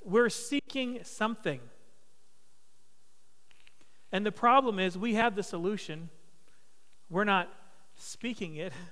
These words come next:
We're not sharing it. Many of us are. But evil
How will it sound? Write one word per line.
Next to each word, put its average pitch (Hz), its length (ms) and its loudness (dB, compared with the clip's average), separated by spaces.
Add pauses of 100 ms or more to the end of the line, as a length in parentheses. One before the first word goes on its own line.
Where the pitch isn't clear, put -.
(140)
We're 185 140 -4
not 185 220 0
sharing 220 520 0
it. 165 240 -6 (720)
Many 214 260 2
of 151 140 -2
us 147 180 -8
are. 143 340 -6 (1700)
But 180 160 -2
evil 180 580 -2